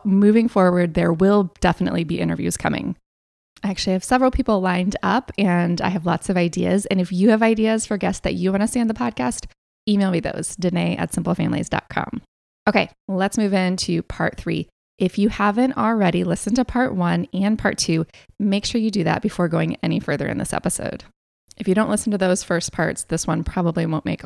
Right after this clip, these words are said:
all that much sense to you. All right, today we're gonna talk about how we can work to improve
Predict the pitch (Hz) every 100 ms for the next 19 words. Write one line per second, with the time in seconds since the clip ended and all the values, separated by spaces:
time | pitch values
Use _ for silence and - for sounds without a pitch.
0 | - - 90 - - - - - - -
1 | _ _ _ - 190 170 - - 196 185
2 | 185 190 190 190 202 - 190 202 196 175
3 | 165 - - 190 190 220 208 202 220 175
4 | 185 - - - 180 170 - 185 180 175